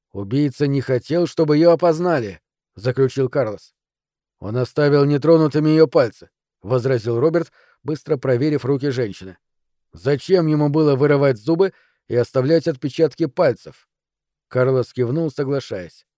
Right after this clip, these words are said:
Роберт обошёл вокруг шестов, чтобы осмотреть спину женщины. «Это не тайное убежище преступника», —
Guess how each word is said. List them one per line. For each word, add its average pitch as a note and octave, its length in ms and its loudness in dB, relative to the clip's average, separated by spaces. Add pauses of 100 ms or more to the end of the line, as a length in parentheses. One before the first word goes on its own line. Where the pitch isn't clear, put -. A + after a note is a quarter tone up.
(540)
Роберт C#3+ 400 2
обошёл C3+ 380 0
вокруг C3 320 -2
шестов, - 400 -6 (320)
чтобы C3+ 320 -2
осмотреть C#3 560 -4
спину C3+ 440 -6
женщины. G#2 500 -8 (1120)
«Это C#3 440 2
не C#3+ 200 0
тайное E3 500 4
убежище B2+ 560 0
преступника», — G2 720 -8